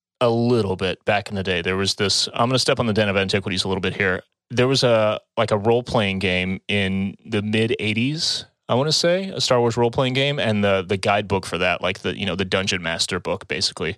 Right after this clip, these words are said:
the reference material referenced Inquisitors, the Inquisitorius as a group. They look different, but this idea of these Jedi hunters employed by the Empire came from that.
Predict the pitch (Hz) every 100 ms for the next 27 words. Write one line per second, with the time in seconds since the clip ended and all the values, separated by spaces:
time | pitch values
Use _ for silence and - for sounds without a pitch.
0 | _ _ _ - 98 104 - 98 - 92
1 | 95 92 87 82 _ _ 110 104 - 98
2 | - - - _ _ _ _ 117 - 101
3 | 90 82 90 - - 95 92 107 101 -
4 | 107 98 85 85 - - 98 98 95 92
5 | - - _ _ _ - 104 135 143 156
6 | 139 131 127 - 113 101 - _ _ -
7 | 120 - 113 107 101 98 95 - _ _
8 | _ - 101 95 101 92 - - 113 104
9 | 101 98 95 92 85 - - - _ _
10 | _ - 107 - 107 101 95 92 92 92
11 | 95 87 85 110 - - 92 90 - 78
12 | 78 65